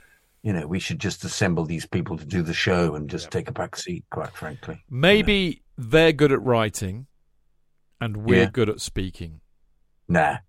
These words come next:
Speaker 2: No.
Speaker 1: we're crap at
Speaker 2: No, we're,
Speaker 1: speaking
Speaker 2: we're
Speaker 1: to
Speaker 2: crap at that too, aren't we?
Speaker 1: Yeah.
Speaker 2: Yeah.
Speaker 1: Yeah.
Speaker 2: Good point.
Speaker 1: Yeah.
Speaker 2: Good point.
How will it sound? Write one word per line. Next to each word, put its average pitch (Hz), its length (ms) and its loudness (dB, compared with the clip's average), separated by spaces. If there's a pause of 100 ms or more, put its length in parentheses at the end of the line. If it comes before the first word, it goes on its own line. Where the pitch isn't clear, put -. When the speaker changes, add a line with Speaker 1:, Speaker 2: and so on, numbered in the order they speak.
(140)
Speaker 2:
No. 101 160 -8
Speaker 1:
we're 82 100 -2
crap - 300 -2
at - 140 -12
Speaker 2:
No, 95 140 -16
we're, 95 60 -14
Speaker 1:
speaking 104 160 -12
Speaker 2:
we're 123 80 -6
Speaker 1:
to - 100 -12
Speaker 2:
crap 139 240 0
at 104 80 -6
that 110 200 -6
too, 135 260 -4
aren't 113 160 -8
we? 87 180 -14 (260)
Speaker 1:
Yeah. 104 80 -12
Speaker 2:
Yeah. 107 140 -12 (120)
Speaker 1:
Yeah. - 180 -12
Speaker 2:
Good 131 180 -8
point. 101 340 -10
Speaker 1:
Yeah. - 120 -20
Speaker 2:
Good - 180 -16
point. 98 240 -18